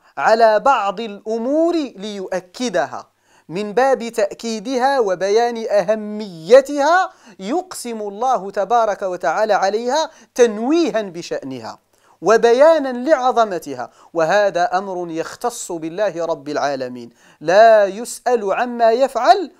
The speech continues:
وهم يسألون، نحن مسؤولون والله تعالى لا يسأل عن فعله، فله سبحانه وتعالى أن يقسم بما شاء جل وعلا. والله تبارك وتعالى بالتتبع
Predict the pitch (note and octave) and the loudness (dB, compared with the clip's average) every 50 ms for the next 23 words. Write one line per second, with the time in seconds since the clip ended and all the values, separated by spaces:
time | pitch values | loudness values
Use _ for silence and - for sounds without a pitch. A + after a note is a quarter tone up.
0 | _ _ - F3 F3 D#3+ G#3 A3 G#3 F3+ E3+ D#3+ - - - D#3 D3 C#3+ C#3 C3 | _ _ 0 0 0 0 0 -6 -8 -8 -8 -8 -10 -8 -8 -8 -8 -8 -8 -10
1 | B2+ B2 D3 D3 - F#3+ F#3 F3+ G3 F#3+ - - A3+ A#3+ C4+ D#4+ D4+ B3+ C4+ C#4+ | -8 -8 -10 -10 -10 -10 -10 -8 -8 -10 -10 -8 -8 -6 -6 -6 -4 -2 -4 -2
2 | D4+ D#4 C4 A#3 B3 - B3 A#3+ B3+ B3+ B3 A#3+ A#3+ A#3+ A3 G3 F#3+ - - G3 | -2 -4 -4 -6 -4 -4 -4 -4 -2 -4 -6 -6 -6 -6 -8 -10 -14 -10 -8 -8
3 | G3+ G#3 C4 C4+ _ _ _ - G3+ - - D3+ F#3 G#3 F3+ - F#3+ E3+ C3+ D3 | -6 -6 -10 -14 _ _ _ -20 -14 -6 -4 -4 -2 -4 -6 -8 -10 -10 -10 -8
4 | D3 D3+ C3 _ _ _ _ _ _ - A#3 B3+ C4 B3+ A#3+ G3 G3 A3+ A3 - | -10 -12 -14 _ _ _ _ _ _ 0 2 4 4 4 2 0 -4 -8 -10 -10
5 | - G3+ E3+ - - A#3 B3 A#3 G#3+ G3 F3+ G3+ F#3+ F#3 G3 F#3+ - G3 F3 E3+ | -12 -12 -6 0 2 2 2 2 -2 -6 -6 -8 -8 -8 -8 -2 -2 -2 -2 2
6 | A3 B3 B3+ B3 A3 G#3 G3+ G#3 - G#3+ G#3+ G#3+ G#3 G#3 A3+ C#4+ D#4 _ - - | 2 0 2 2 2 0 0 0 0 -2 -4 -4 -4 -8 -10 -10 -10 _ -12 -10
7 | - D4 D4+ D#4 E4+ F4+ D#4 - _ E3+ D3 E3+ G#3 F#3+ D#3+ C#3 B2 - - A#2+ | -8 -8 -2 0 0 0 -2 -4 _ -16 -14 -12 -10 -8 -8 -8 -8 -8 -10 -12
8 | A#2 - C#3+ C#3 E3 D#3 C3 B2+ A#2+ B2 A#2+ A2+ B2 A#2+ A2+ - _ _ _ _ | -12 -12 -8 -8 -8 -6 -6 -10 -10 -10 -10 -12 -12 -16 -18 -20 _ _ _ _
9 | - - - - - _ - E3 G#3 A#3 C4 E4+ G4 F4 D4+ E4 D#4 D#4 D4 C4+ | -20 -20 -20 -20 -20 _ 0 2 2 4 6 6 6 6 4 0 0 0 2 2
10 | D4 C#4+ C#4 C4 A#3+ - B3+ C4 A3 - A#3 F#3 F#3+ G3+ F#3+ F#3+ F3 G#3+ G#3+ _ | 4 2 2 0 0 0 -2 -2 0 0 0 0 0 0 -2 -4 -6 -6 -14 _
11 | _ B3+ A#3+ A#3+ D#4 D#4+ C#4 B3 C#4+ D#4 | _ -4 -4 -4 -4 -8 -8 -10 -10 -10